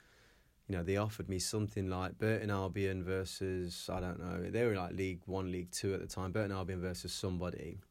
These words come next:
And the worst part was the game was on television, and they didn't even offer me the television game. They offered me the role of the guy that's in the sh-,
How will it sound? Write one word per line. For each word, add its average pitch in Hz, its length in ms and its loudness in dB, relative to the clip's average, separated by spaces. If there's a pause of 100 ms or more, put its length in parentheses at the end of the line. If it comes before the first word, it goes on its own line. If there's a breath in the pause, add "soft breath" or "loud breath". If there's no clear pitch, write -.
And 104 120 2
the 98 60 2
worst 120 260 4
part 101 240 2
was 98 240 0
the 95 100 -6
game 135 300 6
was 113 140 2
on 92 100 2
television, 90 640 -2 (960 loud breath)
and 98 120 4
they 101 60 4
didn't 113 220 2
even 107 220 2
offer 104 180 0
me 101 80 4
the 95 100 2
television 95 540 2
game. 87 240 0
They 98 60 2
offered 110 260 0
me 95 540 2 (320 loud breath)
the 101 120 2
role 95 480 4
of 95 120 -4
the 104 80 0
guy 104 260 4
that's 101 220 0
in 104 80 4
the 101 60 4
sh-, - 180 -2